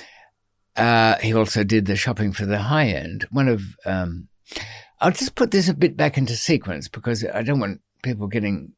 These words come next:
as lost as I was when I first went in there. So, I, <sighs> I won't go over the torture thing again, but you can catch it before.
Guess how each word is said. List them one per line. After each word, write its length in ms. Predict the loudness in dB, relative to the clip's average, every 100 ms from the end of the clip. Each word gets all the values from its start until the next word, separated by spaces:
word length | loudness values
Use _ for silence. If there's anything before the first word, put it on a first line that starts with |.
| -4
as 160 | 0
lost 320 | 0 0 -2 -4
as 120 | 0
I 200 | 2 4
was 320 | 2 0 2
when 160 | 2 2
I 80 |
first 380 | 0 2 0 0
went 200 | -2 0
in 160 | 2 0
there. 240 | -2 -8 -16 -20 -16 -16 -18 -16 0
So, 240 | 2 2 -2 -20 -10
I, 120 | -10 -10 _ _ _ _ -2
<sighs> 240 | 0 0 -6 -16 _ _ -4
I 120 | 2
won't 220 | 4 6
go 120 | 8 8
over 160 | 6
the 120 | 2
torture 400 | 0 2 2 0
thing 220 | -2 0 0
again, 320 | 0 0 0
but 100 | -2
you 160 | -4
can 380 | -6 -6 -8 -14 _ _ -4
catch 300 | -2 -2 -8
it 80 |
before. 420 | -12 -8 -4 -2